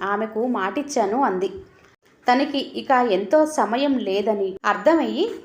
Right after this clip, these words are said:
చివరిసారి కొడుకుని చూడాలని రమ్మని చెప్పడానికి ఫోన్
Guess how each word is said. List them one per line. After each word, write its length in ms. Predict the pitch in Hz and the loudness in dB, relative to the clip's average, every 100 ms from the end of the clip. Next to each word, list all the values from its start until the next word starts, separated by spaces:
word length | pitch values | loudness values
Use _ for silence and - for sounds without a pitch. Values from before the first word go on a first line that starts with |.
| - - 247 | -18 -4 0
చివరిసారి 680 | 247 339 339 240 196 185 - | 2 0 2 0 0 -6 -4
కొడుకుని 440 | 220 214 277 277 277 | -2 0 0 0 -2
చూడాలని 760 | 214 196 247 247 220 196 190 | -4 0 0 0 0 -2 -4
రమ్మని 560 | 190 185 202 208 240 320 - _ - | -2 -2 -2 -6 -6 -8 -12 _ -4
చెప్పడానికి 600 | - - 247 226 196 190 220 | -2 0 -2 0 -2 -6 -8
ఫోన్ 320 | 202 214 | -4 -2